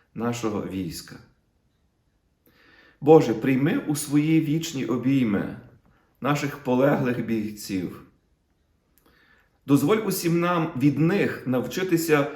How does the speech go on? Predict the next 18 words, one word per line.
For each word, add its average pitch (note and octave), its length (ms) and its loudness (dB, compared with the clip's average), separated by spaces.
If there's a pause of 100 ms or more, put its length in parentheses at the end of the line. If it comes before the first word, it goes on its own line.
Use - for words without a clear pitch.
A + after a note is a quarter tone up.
(160)
безкорисливості C#3 1200 2
у C3+ 180 0
любові C#3+ 520 4
до B2 120 -2
нашої D#3 420 0
батьківщини. B2 960 -4 (1400)
Бо B2 100 0
немає E3 340 2
більшої C#3+ 540 2
любові B2 600 2
від G#2 220 -2
того, - 500 -4 (600)
хто - 560 -2 (460)
життя B2+ 460 0
своє G2+ 400 -2
віддав G#2+ 720 -4 (180)
за G2+ 200 -4
друзів F2+ 560 -4